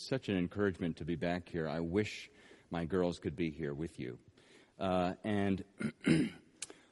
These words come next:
with, uh, just the camaraderie that we share in the gospel. It is so delightful to see God's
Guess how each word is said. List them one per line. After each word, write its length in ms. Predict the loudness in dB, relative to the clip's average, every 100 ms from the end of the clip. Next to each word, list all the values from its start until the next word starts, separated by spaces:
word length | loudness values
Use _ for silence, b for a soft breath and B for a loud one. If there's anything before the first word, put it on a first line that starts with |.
| B
with, 240 | 4 6 8
uh, 120 | 8
just 280 | 8 2 0
the 80 | 0
camaraderie 840 | 4 6 6 6 6 6 4 4
that 180 | 2 0
we 160 | 0 0
share 560 | 0 2 2 2 -2
in 140 | -2 0
the 80 | 0
gospel. 580 | -2 -4 -6 -6 -6 -6
It 140 | -2 -2
is 280 | -2 -4
so 200 | 2 2
delightful 840 | 4 2 4 4 4 0 -2 -2 -2
to 200 | -2 -4
see 460 | -4 -2 0 2 0
God's 720 | -2 -2 2 0 -2 -6